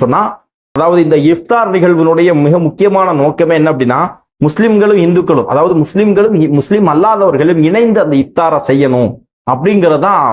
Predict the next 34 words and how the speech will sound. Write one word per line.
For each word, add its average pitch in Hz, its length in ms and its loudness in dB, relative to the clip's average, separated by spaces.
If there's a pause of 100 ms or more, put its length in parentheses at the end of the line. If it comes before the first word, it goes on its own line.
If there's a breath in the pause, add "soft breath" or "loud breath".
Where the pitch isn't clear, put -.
நம்முடைய 143 380 0
நோக்கமே. 151 500 -2 (100)
அதுதான் 160 460 -2 (260)
சகோதரத்துவத்தை 156 720 -2 (180)
வழிவகுக்கும். 147 600 0 (320)
அப்படி 131 260 0
இருக்கக்கூடிய 190 440 0
பட்சத்துல 143 480 -2
அதுல 143 160 0
எந்த 156 240 2
அளவுக்கு 190 340 0
முஸ்லிம்கள் 175 500 0 (220)
கலந்து 160 320 0
கொள்ளணும், 156 480 2 (180)
அதற்கான 156 520 -2
வாய்ப்பு 156 340 -2
இருந்துச்சோ, 143 300 -2 (360)
அதே 151 260 0
அளவிற்கு 170 440 0
இஸ்லாம் 175 400 -2
அல்லாத, 160 400 0
முஸ்லிம் 147 380 -2
அல்லாத 156 320 2
மற்ற 123 340 -2
சகோதரர்களும் 143 800 0 (320)
கலந்துகிட்டாங்க. 175 640 -2
அதுல 170 260 0
மாற்றுக்கிறதுல, 151 580 -2
ஆனா 170 100 0
உள்ள 180 300 2
அந்த 170 260 0
விஷயங்கள்ல 156 580 0
கலந்துகிட்டார்கள் 143 840 -2
அப்படின்னு 123 320 -2